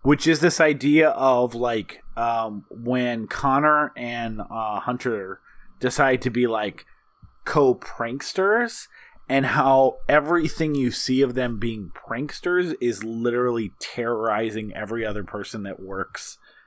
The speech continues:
on their tour. And I just re-, like, there's just been so much stuff about, like, oh, this, this, like,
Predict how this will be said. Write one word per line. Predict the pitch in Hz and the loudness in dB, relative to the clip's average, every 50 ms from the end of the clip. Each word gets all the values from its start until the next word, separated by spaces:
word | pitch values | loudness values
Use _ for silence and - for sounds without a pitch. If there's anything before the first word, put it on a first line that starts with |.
| _ - - - _ | _ -20 -20 -12 _
on | - 117 120 120 127 123 | -2 0 0 0 0 0
their | 117 110 104 98 | 0 -2 -2 -2
tour. | - - - - 131 120 117 131 160 196 240 254 - - - - - - - _ - - | -4 -8 -6 -4 -2 0 2 2 2 2 2 -2 -6 -12 -20 -20 -20 -20 -20 _ -6 -2
And | 151 160 165 165 | 0 0 2 2
I | 151 160 175 185 | 4 6 6 6
just | 185 226 220 - | 4 2 0 0
re-, | 254 254 - | 0 0 2
like, | 190 202 190 165 | 4 4 4 6
there's | - 185 175 160 - | 6 4 4 4 2
just | 165 160 180 190 - - | -4 -2 -4 -2 2 2
been | 202 185 143 | 2 2 4
so | - - 214 226 | 4 4 4 4
much | 233 233 208 - | 4 2 2 2
stuff | - - 160 143 139 - | 0 2 2 2 2 2
about, | 123 101 113 110 107 104 | 0 -2 0 0 -2 -2
like, | 107 104 104 101 92 - _ - - - - - _ - | -4 -6 -6 -8 -10 -12 _ -20 -20 -20 -20 -12 _ 2
oh, | 135 139 135 135 131 123 123 | 6 6 6 8 6 4 4
this, | 113 104 135 143 143 - - | 4 4 4 4 4 2 -2
this, | - - 143 147 151 - - | 0 2 4 4 4 2 0
like, | 131 131 127 120 113 - - - | 0 2 2 2 0 -4 -8 -16